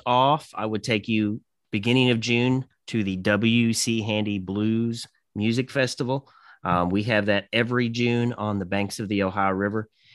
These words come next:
It is a phenomenal three, four night, totally free concert.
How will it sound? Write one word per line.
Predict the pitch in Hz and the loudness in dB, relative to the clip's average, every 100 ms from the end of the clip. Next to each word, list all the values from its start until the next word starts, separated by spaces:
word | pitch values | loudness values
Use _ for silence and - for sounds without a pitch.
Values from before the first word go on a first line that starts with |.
| - | -4
It | 110 | 2
is | 107 101 | 4 4
a | |
phenomenal | 90 - 104 101 98 107 127 135 135 135 127 | 0 -2 -2 0 2 4 6 6 6 4 2
three, | - 123 127 127 123 | -4 -6 -2 -2 -2
four | 113 - 117 120 120 | -6 -4 0 2 2
night, | 110 113 117 _ - _ _ - _ _ | 0 0 -2 _ -20 _ _ -20 _ _
totally | - 165 170 165 151 | 0 4 6 6 6
free | 131 139 131 | 2 -2 -4
concert. | 127 117 117 113 123 120 - | -4 -4 -4 -2 -2 -2 -4